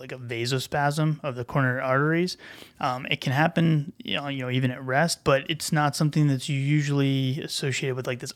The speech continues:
underlying, um, coronary artery disease like you'd see with angina that's due directly from, you know, patient, patient who's had ischemic heart disease. So, um, I think the, in the, and one of the other reasons why I think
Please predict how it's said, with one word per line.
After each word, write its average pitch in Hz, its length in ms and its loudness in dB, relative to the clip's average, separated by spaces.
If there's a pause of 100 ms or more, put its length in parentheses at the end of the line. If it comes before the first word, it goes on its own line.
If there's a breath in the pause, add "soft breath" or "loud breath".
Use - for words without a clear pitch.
underlying, 123 800 -2 (420)
um, 139 200 -4
coronary 131 420 0
artery 135 380 2
disease 120 400 -6
like 120 160 -8
you'd 117 100 -6
see 123 320 0
with 117 460 -6
angina 123 320 -4
that's 117 160 -10
due 120 200 -6
directly 120 400 -4
from, 113 480 -6 (440 loud breath)
you - 40 -8
know, 80 120 -8
patient, - 380 -8
patient 139 300 2
who's 131 140 2
had 123 180 0
ischemic 120 380 -8
heart 120 160 4
disease. 120 460 -6 (380 loud breath)
So, 120 340 4 (680 loud breath)
um, 127 380 0 (300)
I 151 60 -10
think - 640 4
the, 160 240 0
in - 180 2
the, 151 160 4
and 147 180 4
one 165 100 8
of - 20 6
the 151 80 8
other 151 100 8
reasons 135 240 6
why 127 160 2
I 120 60 2
think - 380 0